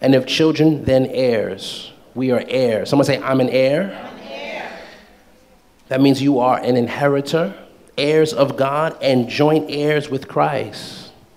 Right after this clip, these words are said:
Speaker 1: Joint heirs with Christ. Now, if I told you, "Hey, everything I own belongs to you," what's your question next? What do you own? <laughs>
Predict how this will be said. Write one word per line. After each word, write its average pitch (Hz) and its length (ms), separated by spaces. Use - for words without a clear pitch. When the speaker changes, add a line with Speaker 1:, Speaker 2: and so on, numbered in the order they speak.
Speaker 1:
Joint 151 440
heirs 147 320
with - 180
Christ. 143 400
Now, 143 220
if 127 160
I 147 140
told 165 340
you, 175 140
"Hey, 147 340
everything 175 500
I 175 240
own 180 800
belongs 143 520
to - 140
you," 104 400
what's 156 240
your 165 100
question 143 480
next? - 440
What 151 140
do - 80
you 165 200
own? 120 300
<laughs> - 220